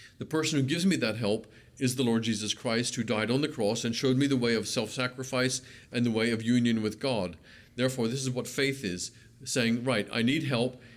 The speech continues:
He's the one who's gonna help me. I'm gonna trust in him. I'm gonna be his disciple, and I'm actually gonna become a follower of him so that I can become all that God created me to be." And this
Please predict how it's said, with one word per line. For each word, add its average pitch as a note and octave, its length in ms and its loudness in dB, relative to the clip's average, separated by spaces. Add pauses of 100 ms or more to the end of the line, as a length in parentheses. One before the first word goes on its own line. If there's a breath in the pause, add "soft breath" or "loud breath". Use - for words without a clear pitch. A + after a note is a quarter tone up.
(100)
He's E3 300 0
the C3+ 60 2
one A#2+ 120 4
who's A#2 140 0
gonna A#2+ 160 2
help C3 260 -2
me. G#2+ 220 -2 (180 loud breath)
I'm C3 140 4
gonna A2+ 180 0
trust D3+ 400 -4
in A#2+ 80 0
him. A2+ 400 2
I'm A#2 120 0
gonna A2+ 140 0
be B2 140 2
his B2 180 2
disciple, A2+ 640 -2 (260 loud breath)
and A#2+ 120 -2
I'm G#2+ 100 0
actually B2 280 -2
gonna A2+ 200 0
become A2 540 -2 (300 loud breath)
a - 40 -14
follower A#2+ 400 0
of G#2 80 -2
him G#2+ 220 0
so B2 180 0
that A2+ 120 0
I A2+ 160 0
can B2 320 0
become A2+ 500 -2
all A2 140 -2
that G#2+ 80 -4
God G#2 240 -2
created G#2 320 -2
me G#2 120 2
to G2+ 120 -8
be." G#2+ 300 0 (440 loud breath)
And A2+ 340 -2 (460 loud breath)
this E3 380 0